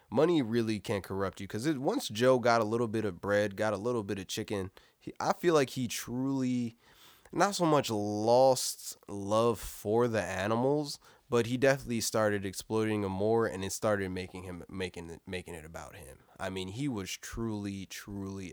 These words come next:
a character. And, you know, Carol's not, not any good in her own right, and she's attacking him and stuff like that, but what she does is just, just as worse with volunteers. I mean,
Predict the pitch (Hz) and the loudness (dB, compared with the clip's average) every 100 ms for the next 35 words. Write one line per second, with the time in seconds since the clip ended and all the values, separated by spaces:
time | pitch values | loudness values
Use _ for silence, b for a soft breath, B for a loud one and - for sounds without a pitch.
0 | - - - 98 92 - - - _ B | -14 -16 -12 -10 -8 -10 -16 -20 _ B
1 | B B B - 110 110 107 107 b b | B B B -6 -2 -2 -2 -6 b b
2 | b b 196 196 180 220 226 202 151 151 | b b 0 2 2 2 6 6 6 4
3 | 123 - - 85 139 123 127 120 110 113 | 4 0 -10 2 4 4 4 2 4 2
4 | 104 113 107 107 104 101 101 101 101 - | 4 4 4 4 4 2 0 -4 -6 -4
5 | 180 110 - 117 101 98 98 101 92 - | -4 -6 -2 0 0 -4 -6 -4 -6 -6
6 | 95 98 95 104 110 101 104 131 - 208 | -8 -6 -6 -2 -2 -2 -4 -2 -2 -2
7 | 233 117 113 110 - - _ 139 139 135 | 2 4 4 0 -6 -18 _ -4 -4 -6
8 | - 180 175 90 127 120 196 156 117 104 | -4 -2 -2 -2 -4 -2 -2 0 -2 2
9 | 160 131 - - B B B B 131 123 | 2 0 -4 -10 B B B B 4 4
10 | 87 104 123 139 127 - 131 110 - - | 4 2 4 2 -2 -4 -4 -4 -6 -2
11 | 110 117 117 113 | 2 4 4 2